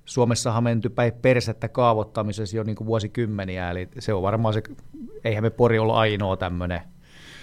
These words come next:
tämmönen, jopa Helsingin keskusta elävöittämisestä puhutaan, kun sielläkin kivijalkapaikat loppuu ja et tota, tossa oli aika pysäyttävä,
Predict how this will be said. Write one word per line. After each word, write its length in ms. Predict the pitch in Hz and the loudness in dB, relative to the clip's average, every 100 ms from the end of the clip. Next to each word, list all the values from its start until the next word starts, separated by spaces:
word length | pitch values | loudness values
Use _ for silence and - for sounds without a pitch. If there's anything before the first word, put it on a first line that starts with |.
| - - - | -20 -20 -6
tämmönen, 440 | - 92 90 87 90 - - | -2 0 0 -2 -4 -8 -2
jopa 280 | 127 113 117 | 0 2 6
Helsingin 460 | 123 120 113 110 | 6 6 2 0
keskusta 560 | 101 98 - 95 - 95 - - - - - | -2 -4 -6 -8 -6 -6 -8 -20 -20 -20 -8
elävöittämisestä 840 | 101 95 90 87 - 95 95 90 - | -2 0 0 -2 -4 -6 -4 -6 -6
puhutaan, 420 | 92 92 - 90 | -6 -4 -4 -4
kun 100 | 90 | 0
sielläkin 380 | 104 90 90 92 | 0 0 -4 -4
kivijalkapaikat 840 | 92 90 85 - - 101 82 - | -2 0 0 0 0 0 0 -2
loppuu 420 | 95 - - 101 | -2 -4 -4 -2
ja 220 | 90 87 - - - - - - - - - - | 0 0 -2 -12 -16 -16 -18 -18 -20 -20 -20 -4
et 220 | 120 - | -2 -2
tota, 480 | - 117 - 120 127 - | -6 -2 4 4 4 4
tossa 220 | 143 151 | 4 6
oli 60 | |
aika 140 | 147 156 | 6 6
pysäyttävä, 720 | 180 180 156 131 - 127 123 | 6 8 6 6 4 4 2